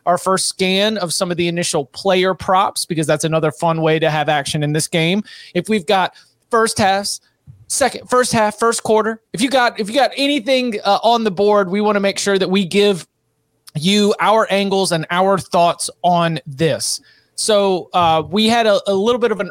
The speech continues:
early look ahead, just, just general thoughts on Monday.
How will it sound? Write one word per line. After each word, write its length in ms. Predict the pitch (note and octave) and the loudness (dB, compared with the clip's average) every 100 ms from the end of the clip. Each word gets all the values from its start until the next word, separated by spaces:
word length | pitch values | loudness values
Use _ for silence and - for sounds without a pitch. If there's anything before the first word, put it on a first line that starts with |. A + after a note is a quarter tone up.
| - | -2
early 600 | G#3+ A3+ A3+ A#3 A3+ G#3 | 2 2 2 0 0 -4
look 260 | G3 A3 A3 | -4 -2 0
ahead, 440 | G#3 A3 A3+ G#3 | 2 4 2 0
just, 240 | A#3+ - B3+ G#3+ _ | -2 -8 -10 -14 _
just 180 | C#4+ - F#3 | -16 -16 -16
general 800 | D3 F#3+ G3 G3+ G3+ G3+ F#3+ - | -2 0 4 4 4 2 -2 -4
thoughts 380 | G3+ F#3+ F#3+ - | 0 2 2 0
on 180 | F#3+ E3+ | -2 0
Monday. 680 | F3 A#3+ A#3 F#3 D#3+ D3+ D#3 | 0 0 2 2 2 2 -2